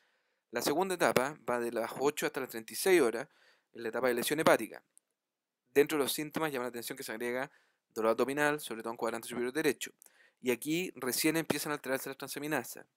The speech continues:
El ter-, tercera etapa es la de etapa de falla hepática, va entre los dos a cuatro días, y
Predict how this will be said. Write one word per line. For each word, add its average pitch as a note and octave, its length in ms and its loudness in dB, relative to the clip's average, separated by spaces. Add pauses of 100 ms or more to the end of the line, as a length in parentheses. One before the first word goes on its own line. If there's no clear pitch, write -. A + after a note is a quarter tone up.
(800)
El - 160 -10
ter-, G#2+ 260 -6
tercera D#3+ 360 2
etapa D#3 460 2
es A#2+ 120 -6
la A2+ 160 -6 (180)
de A2 140 -6
etapa A#2+ 240 -4
de B2 100 -4
falla A#2+ 160 -4
hepática, C3 680 -4
va A#2 100 -4
entre A2 220 -14
los A2 120 -10
dos B2 200 0
a A#2+ 60 -2
cuatro C3+ 300 -4
días, C#3 320 -4 (420)
y C#3 400 -4